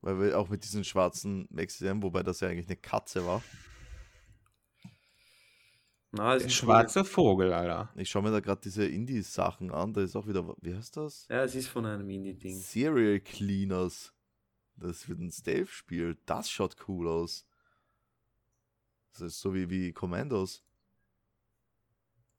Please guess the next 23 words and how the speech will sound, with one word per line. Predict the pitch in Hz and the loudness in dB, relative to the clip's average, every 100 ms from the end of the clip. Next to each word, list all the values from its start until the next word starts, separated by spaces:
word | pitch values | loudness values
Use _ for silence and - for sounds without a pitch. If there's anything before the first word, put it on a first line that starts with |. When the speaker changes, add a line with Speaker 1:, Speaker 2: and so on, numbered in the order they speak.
| _ _ _ _ _ _ _ _ _ _ _ | _ _ _ _ _ _ _ _ _ _ _
Speaker 1:
Also | - 90 | -10 -4
im | 87 | -4
Stil | 82 - 101 | -4 -2 -2
von | - 85 | -2 -6
Commandos | 87 85 82 80 | -6 -6 -6 -8
schaut's | - 80 - | -8 -8 -6
aus, | 67 80 | -6 -6
jetzt | 76 | -8
nicht | 82 - - - _ | -10 -10 -16 -20 _
das | - - | -18 -10
Setting, | - - - - | -10 -10 -14 -10
ne? | 87 - _ _ - | -10 -12 _ _ -12
Speaker 3:
Okay. | - - 110 143 - _ _ _ | -10 -2 0 0 -6 _ _ _
Speaker 1:
Oh. | - 85 87 87 85 85 _ _ _ _ _ | -8 -6 -4 -6 -10 -14 _ _ _ _ _
Nee, | - 80 110 | -6 -4 -4
ich | 101 | -6
find | - - | -14 -10
das | 90 | -8
nicht. | 90 - | -6 -8
Tut | 95 | -6
mir | 117 | -4
leid, | 131 - - _ | -4 -6 -16 _
Daniel. | 85 85 85 82 87 | -2 0 -2 -2 -4